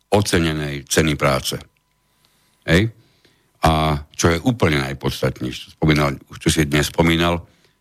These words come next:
máme tu mimoriadne nízku pridanú hodnotu. Čiže toto je všetko to, čo sme vymenili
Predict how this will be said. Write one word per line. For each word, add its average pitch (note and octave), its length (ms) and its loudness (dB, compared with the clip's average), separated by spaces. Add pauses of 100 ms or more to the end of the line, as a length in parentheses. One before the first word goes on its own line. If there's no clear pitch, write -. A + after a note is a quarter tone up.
(120)
máme D#2 320 2
tu D#2 160 0
mimoriadne E2+ 800 2
nízku C#2+ 480 -2
pridanú C#2 480 0
hodnotu. C2 400 -2 (1500)
Čiže A2 400 2 (300)
toto D#3 320 2
je D3+ 100 2
všetko D3 460 -2 (100)
to, C3 380 0 (340)
čo B2 160 2
sme G#2+ 160 2
vymenili C#3+ 640 2